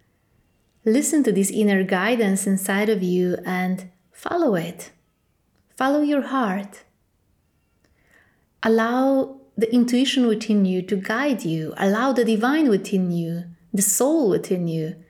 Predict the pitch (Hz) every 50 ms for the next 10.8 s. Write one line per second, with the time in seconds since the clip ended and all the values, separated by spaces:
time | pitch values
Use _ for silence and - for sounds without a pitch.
0 | _ _ _ _ _ _ _ - - 208 202 220 214 226 240 226 233 - 247 233
1 | - - 196 - - 190 185 190 - 240 233 202 208 202 214 214 220 214 214 220
2 | 220 - - 196 196 240 233 208 175 170 175 - - - _ _ _ _ _ _
3 | _ _ _ _ _ _ _ _ _ _ _ _ _ _ _ _ _ _ _ _
4 | _ _ _ _ _ _ _ _ _ _ _ - 220 214 220 220 254 247 247 254
5 | 247 254 262 262 247 - - 214 226 233 226 220 208 214 208 208 - - 226 233
6 | 226 233 - 196 185 185 185 190 185 - - 202 190 190 - - 196 190 190 -
7 | - - - - - - - 214 214 214 214 214 214 214 214 214 - - - _
8 | _ _ _ - - - 294 294 294 - - - 180 165 190 170 - - - -
9 | - - _ _ _ _ _ _ _ _ _ _ _ _ _ - 202 196 196 -
10 | - - - 233 214 214 208 190 165 160 160 165 175 170 -